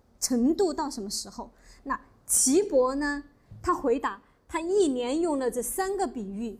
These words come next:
木夫叶沸、玄觉生丝、言弦津泄，来告诉大家，还有包括用病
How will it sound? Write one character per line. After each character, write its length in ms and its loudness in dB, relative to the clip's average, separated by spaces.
木 200 0
夫 280 -4
叶 240 2
沸、 380 -2
玄 320 0
觉 180 2
生 260 -4
丝、 260 -4
言 300 4
弦 320 -2
津 240 2
泄， 260 2
来 300 2
告 220 4
诉 280 -4
大 240 -4
家， 320 -12
还 140 -2
有 160 6
包 300 0
括 200 -2
用 240 -2
病 500 -2